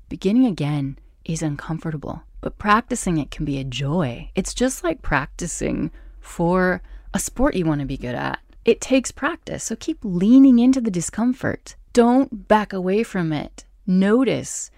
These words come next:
when you just want to go back to your comfort zone, when you just want to go back to your very nice privileged life where systems of oppression actually probably benefit you. If you are not conscious of them, you are definitely benefiting from them, by the way.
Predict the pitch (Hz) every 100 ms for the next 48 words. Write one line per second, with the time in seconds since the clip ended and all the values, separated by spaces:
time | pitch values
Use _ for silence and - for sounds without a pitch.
0 | _ - 180 196 202 196 190 196 196 175
1 | 160 151 147 - 143 147 165 165 - -
2 | 143 - - 202 226 214 247 - 269 233
3 | 220 202 196 - 208 185 196 214 277 190
4 | 190 254 - 190 202 220 151 - 143 202
5 | - - 170 170 - - - - 285 -
6 | 233 208 196 - 202 - 190 185 - 160
7 | - 160 - - 123 - 160 165 180 -
8 | 160 - 139 - - - 185 214 214 -
9 | 180 185 - 160 151 143 143 139 135 -
10 | 147 120 120 - - - - - - -
11 | - - - 160 - _ 143 147 147 -